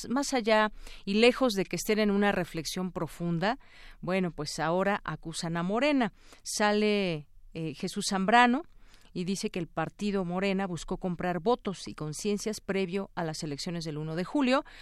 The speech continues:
con el reparto de dinero a damnificados de los sismos del año pasado, afirmó el diputado federal Jesús Zambrano. En una conferencia de medios que dio ahí en el Senado,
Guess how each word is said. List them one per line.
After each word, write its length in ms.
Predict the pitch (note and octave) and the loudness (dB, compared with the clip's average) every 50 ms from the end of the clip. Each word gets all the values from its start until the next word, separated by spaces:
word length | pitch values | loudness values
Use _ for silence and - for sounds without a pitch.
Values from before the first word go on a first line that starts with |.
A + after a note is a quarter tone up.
| - - - - | -18 -20 -20 -2
con 280 | - B3 B3+ C4 C4 - | 4 6 6 6 6 2
el 160 | - G#3 G3 F#3 | 0 -2 0 0
reparto 480 | F#3+ E3+ - G#3 G#3 G3+ - A3 G#3 | -2 -2 2 2 0 2 2 0 0
de 80 | F#3 E3 | 0 0
dinero 480 | D#3 E3 E3+ F3+ F#3 F#3 F#3 F#3+ G3+ - - - - - - - | 0 0 0 0 0 0 0 -2 -4 -8 -14 -20 -20 -20 -8 0
a 120 | - B3 A#3 | 2 4 4
damnificados 760 | A3+ G#3+ G3+ F#3+ F3+ - - G3 - - F3+ F3 F3 F3 E3 | 4 4 4 4 2 0 -4 -8 -4 -2 -2 -2 -2 -2 -4
de 100 | F3 D#3 | -4 -4
los 160 | D3+ C#3+ - | -4 -4 -6
sismos 320 | - E3 D#3 E3+ E3+ D#3 | -6 -6 -6 -6 -8 -6
del 120 | D#3+ C#3+ D3 | -6 -6 -6
año 160 | C#3+ D3+ D3+ | -6 -6 -6
pasado, 560 | - - G#3 - - C4+ C4+ B3+ B3 - - - | -6 -4 -4 0 2 2 2 2 0 -4 -4 -6
afirmó 580 | - E3 - - D3+ - D#3 E3+ E3+ F3 F#3 - - - - - - - | -6 -6 -4 -8 -8 -6 -4 -4 -4 -6 -6 -10 -14 -18 -18 -16 -6 -2
el 160 | G3+ G#3+ G#3 | 0 0 0
diputado 440 | F#3 E3+ - E3 - E3+ E3 E3 D#3 | -2 -4 -6 -6 -6 -4 -2 -2 -2
federal 560 | - - D#3+ D3 D3+ D3+ D#3+ D#3+ E3 E3 D#3+ - - _ - - | -2 -4 -4 -4 -2 -2 -2 -2 -2 -4 -6 -10 -18 _ -20 -20
Jesús 380 | - - F#3+ F3 - - E3 - | -12 -8 -8 -8 -6 -6 -6 -4
Zambrano. 500 | - D#3 D#3 C#3+ - D3 D3 D#3 D#3 - - - - - - | -4 -4 -4 -2 -2 -2 -2 -2 -4 -8 -10 -18 -20 -18 -8
En 120 | - F#3+ G#3 | -2 0 4
una 180 | A3+ A#3 A#3 | 4 4 4
conferencia 720 | - - G3+ F3+ - - G3+ G#3 A3 A3+ G#3 - A3+ G#3 | 4 4 2 2 2 2 2 4 4 2 2 2 0 0
de 120 | F#3 F#3 F#3 | 0 0 0
medios 460 | G3 A3 A#3 A#3 A#3 A#3+ B3 - - | 2 2 2 2 2 0 -2 -4 -4
que 140 | - F3+ D#3+ | -4 -4 -2
dio 160 | F#3 F#3 F#3 | 0 0 0
ahí 160 | F3+ F3+ F#3 | 0 0 0
en 120 | F3+ F3+ | 0 0
el 100 | F#3 F#3 | -2 -2
Senado, 520 | - - A#3+ A#3 C4+ C#4 B3+ A3 A#3 D4+ | 0 0 2 4 6 4 4 4 2 -2